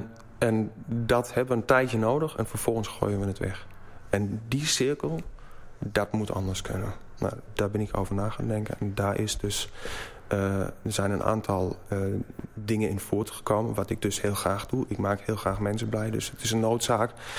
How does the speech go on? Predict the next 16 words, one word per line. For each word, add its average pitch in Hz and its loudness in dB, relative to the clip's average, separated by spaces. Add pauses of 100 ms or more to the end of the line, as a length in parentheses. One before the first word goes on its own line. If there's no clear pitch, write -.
(140)
Dat 104 2
bed 113 4
heeft 113 2
een 110 4
bestaansrecht, 113 2
iedereen 113 4
wordt 110 2
eens 107 0
een - -4
keer 110 2
ouder. 110 2 (460)
En 107 2
dan 107 2
is 107 2
dat 104 0
bed, 113 0